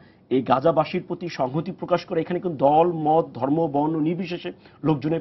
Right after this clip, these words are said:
participation জরুরি ছিল। যে বাংলাদেশের মানুষ তৃতীয় বিশ্বের একটি দেশ, এখান থেকে অনেক ব্যক্তি আমরা ইতিপূর্বে দেখেছি আশির দশকে গাজার জন্য, মানে, ইস-, প্যালেস্টাইনিদের জন্য যুদ্ধ করতে শহীদ হয়েছে, এরকম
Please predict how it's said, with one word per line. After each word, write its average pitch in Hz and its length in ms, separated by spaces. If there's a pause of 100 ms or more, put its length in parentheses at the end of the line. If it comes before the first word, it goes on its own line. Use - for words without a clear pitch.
participation 139 680
জরুরি 131 280
ছিল। - 240 (500)
যে 143 60
বাংলাদেশের 151 500
মানুষ 165 380 (500)
তৃতীয় 156 220
বিশ্বের 160 300
একটি 151 200
দেশ, 156 300 (160)
এখান 170 260
থেকে 185 200 (120)
অনেক 214 320
ব্যক্তি 196 320
আমরা 131 180
ইতিপূর্বে 139 400
দেখেছি 135 280
আশির 131 280
দশকে 123 340 (420)
গাজার 131 300 (520)
জন্য, 131 320 (240)
মানে, 117 220 (240)
ইস-, 123 220 (140)
প্যালেস্টাইনিদের 147 560
জন্য 139 220
যুদ্ধ 139 280
করতে 127 180
শহীদ 143 280
হয়েছে, 107 300 (300)
এরকম 202 340